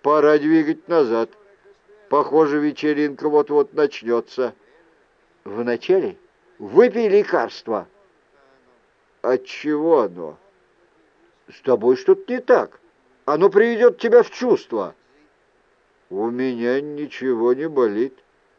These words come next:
Я прекрасно себя чувствую». «Пей».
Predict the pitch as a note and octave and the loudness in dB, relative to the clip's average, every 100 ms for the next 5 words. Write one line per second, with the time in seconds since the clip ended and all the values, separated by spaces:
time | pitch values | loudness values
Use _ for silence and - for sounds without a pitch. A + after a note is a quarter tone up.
0 | _ _ _ - A2+ A#2+ A#2 C3 D3+ B2+ | _ _ _ -8 -2 0 -2 -6 -4 -2
1 | A#2+ A#2+ - C3 B2+ C#3 C#3 C#3+ - C#3+ | 0 0 -4 -12 -12 -6 0 0 -2 -8
2 | C#3 - C3 B2 _ _ _ C#3+ D3+ D#3+ | -8 -4 -4 -6 _ _ _ 0 2 4
3 | E3+ F3+ | 6 4